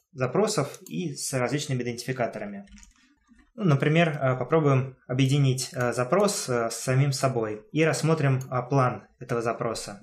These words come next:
Здесь мы видим, что, э, в подза-, в запросе используются два запроса с различными идентификаторами, и после этого происходит операция объединения. А, объединение происходит, э, коман-, э, с типом all,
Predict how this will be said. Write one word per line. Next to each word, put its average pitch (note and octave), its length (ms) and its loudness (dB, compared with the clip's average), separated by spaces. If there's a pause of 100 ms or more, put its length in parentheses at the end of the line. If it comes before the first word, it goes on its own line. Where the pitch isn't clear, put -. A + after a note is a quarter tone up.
(640)
Здесь G3 160 -2
мы D#3 100 2
видим, C#3 380 2
что, B2+ 600 0
э, C3 180 0
в - 120 -10
подза-, C#3 540 -2
в C3 120 -8
запросе C#3+ 640 2
используются B2+ 540 0
два G3+ 360 2
запроса D#3+ 520 2
с - 80 -10
различными C#3+ 440 0
идентификаторами, B2+ 880 0 (920)
и G3+ 120 -2
после D3 320 2
этого D#3+ 260 4
происходит C#3 540 0
операция C3 600 0
объединения. A#2+ 840 0 (180)
А, A2 300 -4
объединение D3+ 440 2
происходит, B2+ 600 0
э, B2 180 -2
коман-, B2+ 480 0
э, B2 160 -4
с A#2+ 360 -2
типом A#2+ 440 -4
all, G#3+ 320 2